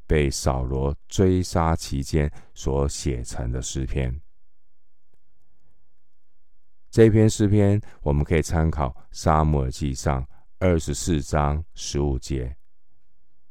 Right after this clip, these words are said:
我们读到撒母耳记上二十四章十五节，你就可以感受到当年大卫被仇敌追杀的心境，那你再回来读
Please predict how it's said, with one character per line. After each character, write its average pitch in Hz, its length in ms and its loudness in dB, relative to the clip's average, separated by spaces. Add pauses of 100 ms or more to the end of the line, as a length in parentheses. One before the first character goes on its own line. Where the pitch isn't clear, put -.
(1400)
我 78 100 0
们 90 160 6
读 92 180 4
到 98 380 4
撒 92 240 0
母 95 120 4
耳 78 100 2
记 85 180 -2
上 85 240 0
二 92 140 0
十 82 160 -4
四 82 180 -2
章 82 200 2
十 82 140 -2
五 71 140 0
节， 67 360 -2 (280)
你 69 140 -4
就 85 120 0
可 78 140 0
以 67 140 -2
感 62 280 -2
受 78 220 0
到 71 340 -2 (360)
当 82 280 4
年 67 400 0 (140)
大 71 220 -2
卫 67 280 -2 (320)
被 71 240 2 (280)
仇 69 420 0
敌 65 400 -6 (160)
追 85 320 4
杀 80 260 2
的 67 280 -2
心 78 340 0
境， 73 280 0 (1000)
那 78 180 2
你 69 60 0
再 78 180 0
回 69 200 -2
来 67 160 -2
读 67 340 -4